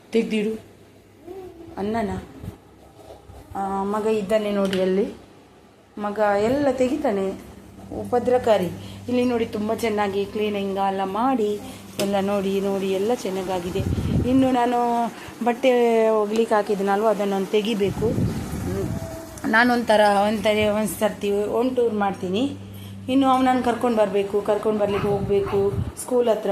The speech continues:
ಹೋಗ್ಬೇಕು. ನನ್ನ ಟಿ ವಿ ಚಾಲು ಇದೆ ನೋಡಿ, ಇದನ್ನು ನೋಡ್ತಾ ಇದ್ದಾನೆ ಮಗ. ನೋಡಿ, ನನಗೆ ಶಾಲ್ ತಂದು ಕೊಡ್ತೀನಿ, ಹೋಗುವ ಅಂತ. ಹಾಯ್ ಕರು, ಡ್ಯಾನ್ಸ್ ಕರು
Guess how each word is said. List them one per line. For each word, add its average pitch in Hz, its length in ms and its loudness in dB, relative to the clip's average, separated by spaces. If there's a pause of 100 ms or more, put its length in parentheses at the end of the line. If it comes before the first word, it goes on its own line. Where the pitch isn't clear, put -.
ಹೋಗ್ಬೇಕು. 185 440 -4 (500)
ನನ್ನ 208 180 -4
ಟಿ 233 120 0
ವಿ 233 60 0 (100)
ಚಾಲು 214 260 2
ಇದೆ 196 220 4
ನೋಡಿ, 196 220 -2 (460)
ಇದನ್ನು 220 240 4
ನೋಡ್ತಾ 240 260 2
ಇದ್ದಾನೆ 220 360 4
ಮಗ. 453 140 6 (840)
ನೋಡಿ, 220 260 2
ನನಗೆ 214 240 4 (160)
ಶಾಲ್ 220 280 6
ತಂದು 214 240 0
ಕೊಡ್ತೀನಿ, 208 300 -2 (100)
ಹೋಗುವ 202 300 -2 (120)
ಅಂತ. 285 180 -2 (880)
ಹಾಯ್ 320 240 4
ಕರು, 330 200 6 (240)
ಡ್ಯಾನ್ಸ್ 320 320 6
ಕರು 302 180 4